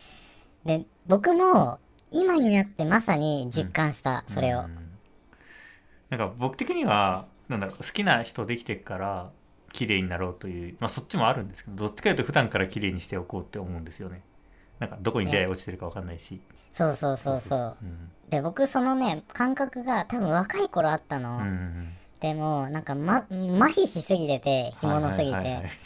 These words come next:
Speaker 1: なんか、あ、僕ってこんなにポテンシャルあったんだ、みたいな。
Speaker 2: <laughs>
Speaker 1: <laughs> マジで、思って。
Speaker 2: なるほどね。まあ、確かに結構変わりますよね、服とか、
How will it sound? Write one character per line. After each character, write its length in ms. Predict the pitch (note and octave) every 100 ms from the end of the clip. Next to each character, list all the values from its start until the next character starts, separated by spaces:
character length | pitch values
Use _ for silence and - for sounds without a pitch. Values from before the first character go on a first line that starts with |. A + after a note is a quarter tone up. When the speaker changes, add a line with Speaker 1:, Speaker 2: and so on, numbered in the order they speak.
| - - - - - -
Speaker 1:
な 80 | G#3
ん 60 |
か、 100 | G3+ D#3
あ、 180 | G#3 G3+ - - _ _ _ - _ -
僕 280 | A3 C#4 A4
っ 40 | -
て 120 | -
こ 140 | - -
ん 20 |
な 60 | F#4+
に 80 | F#4+ - F#4+ G4+ F4 - - -
ポ 140 | -
テ 240 | F4 - F#4
ン 60 |
シ 100 | F#4
ャ 80 | F#4+
ル 80 | F4
あ 60 | F4
っ 60 |
た 200 | - -
ん 40 | G3
だ、 120 | F3
み 100 | D#3+
た 100 | D3
い 40 |
な。 180 | C3+ B2
Speaker 2:
<laughs> 1120 | - - D#4 F4 F4 F#4+ F#4+ F4 F4+ E4+ E4 - - -
Speaker 1:
<laughs> 220 | G3 G#3+
マ 160 | G#3 C4+
ジ 120 | G3+
で、 200 | C#3 -
思 180 | F3 G#3+
っ 20 |
て。 20 | C3
Speaker 2:
な 60 |
る 100 | G#2+
ほ 0 |
ど 0 |
ね。 400 | D3 C#3+ A#2+ C#3
ま 140 | - G#2+
あ、 40 |
確 220 | F#2 - -
か 80 |
に 80 | F#2
結 200 | E2+ G2+
構 200 | - F#2+ F#2
変 80 | F#2+
わ 80 |
り 80 | G2
ま 100 | D3
す 140 | - E2+
よ 60 |
ね、 80 | F#2
服 160 | F2+ -
と 100 | -
か、 200 | - -